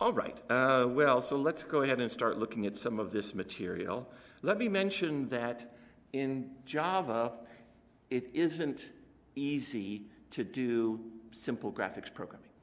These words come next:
You know, in some languages it is, uh, but Java kind of, you have to know a fair amount to do even very simple drawing tasks in Java, uh, which is inconvenient. So my co-author and I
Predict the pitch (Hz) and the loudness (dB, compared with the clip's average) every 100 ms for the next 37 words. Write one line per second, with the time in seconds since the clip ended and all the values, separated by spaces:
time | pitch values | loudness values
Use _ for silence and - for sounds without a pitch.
0 | - - 101 92 113 113 160 156 139 120 | -16 -6 -4 -2 -2 0 2 2 2 0
1 | 107 110 117 110 139 87 - - 110 104 | -2 -2 -2 -2 -2 -2 -8 -10 -4 -2
2 | 104 104 107 117 139 160 147 127 123 131 | -2 -2 -4 0 2 4 4 2 0 -2
3 | 120 113 110 - - - - 127 147 151 | 0 0 -2 -10 -20 -18 -8 -2 -2 0
4 | 139 139 117 - 131 123 110 110 117 95 | 2 4 2 2 0 2 2 2 0 -4
5 | - - - - 120 131 113 139 127 113 | -8 -20 -10 -6 -2 0 0 0 0 0
6 | 101 127 123 123 98 95 - 107 - 85 | -2 -2 0 0 -2 -6 -8 -8 -8 -8
7 | 107 101 95 - - 98 - - - - | -6 -6 -6 -12 -14 -16 -16 -18 -18 -10
8 | 95 92 92 - - - - - - 101 | -10 -6 -8 -8 -14 -20 -20 -20 -6 -2
9 | 95 104 120 131 110 - 147 139 135 113 | 0 0 0 -2 -4 -2 -2 0 -2 -2
10 | 110 92 - - - - - - - 143 | -2 -4 -8 -16 -20 -20 -20 -18 0 2
11 | 127 123 - - 117 131 127 127 123 123 | 2 0 -12 -12 -2 2 2 4 4 2
12 | 123 143 170 175 165 127 104 123 165 | 4 6 6 6 4 4 4 2 0